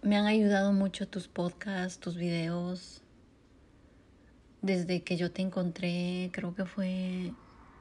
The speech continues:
noviembre del año pasado. Pero no fue hasta enero que me, que me animé a tomar el, enero o febrero, me animé a tomar el,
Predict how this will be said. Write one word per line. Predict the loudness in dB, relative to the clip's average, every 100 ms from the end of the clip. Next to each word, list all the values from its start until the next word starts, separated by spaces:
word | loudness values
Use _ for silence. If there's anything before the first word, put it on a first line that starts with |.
| -20 -20 -20 -20 -20 -20 -20 -20 -20 -20 -20 -20 -20 -20 -10 2
noviembre | 4 6 4 2 2
del | 2 2
año | 0 -2
pasado. | -2 -4 -2 -2 -4 -8 -18 -20 -20 -20 -20 -20 -20 -20 -20 -20 -20 -20 -20 -20 -4
Pero | 2 4
no | 4 4
fue | 4 4 4
hasta | 2 0 0 2 0 0
enero | 2 2 2 2 0 -2
que | -2
me, | 0 0 -2 -4 -6 -10 -18 -20 -20 -6
que | 2
me | 4
animé | 4 4 4 2
a | 0
tomar | -2 -2 -2
el, | -4 -4 -6 -10 -16 -2
enero | 0 2 0 -2 -4 -8 -4
o | -4
febrero, | -2 -2 -2 -2 -2
me | 2
animé | 2 4 4 4 2
a | 0
tomar | -2 -2 0 -2
el, | -2 -4